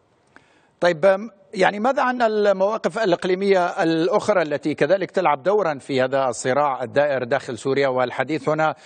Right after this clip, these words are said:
عن تركيا، إيران، السعودية، يعني، آه، كيف يمكن أن تساهم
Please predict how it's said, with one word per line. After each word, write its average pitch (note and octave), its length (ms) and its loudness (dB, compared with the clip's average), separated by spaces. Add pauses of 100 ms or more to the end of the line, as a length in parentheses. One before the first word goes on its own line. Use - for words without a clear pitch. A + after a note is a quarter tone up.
(260)
عن D#3 540 0 (480)
تركيا، E3 600 0 (100)
إيران، D3+ 600 -2
السعودية، D3 960 -2
يعني، B2+ 420 -4
آه، D#3+ 140 -6
كيف - 280 -2
يمكن G3+ 440 -2
أن F#3+ 200 -6
تساهم E3 520 0